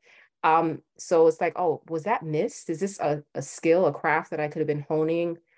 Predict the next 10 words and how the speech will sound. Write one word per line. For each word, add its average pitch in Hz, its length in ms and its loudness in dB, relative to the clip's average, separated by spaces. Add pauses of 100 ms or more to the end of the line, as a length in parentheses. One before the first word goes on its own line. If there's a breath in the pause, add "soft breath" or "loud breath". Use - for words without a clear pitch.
(200)
a 156 60 -2
lot 151 200 4
sooner, 190 540 -4 (440 soft breath)
um, 165 120 0
at 165 120 0
least 175 140 0
in 170 60 2
a 147 60 0
formal 165 360 -2
sense?" 196 420 -4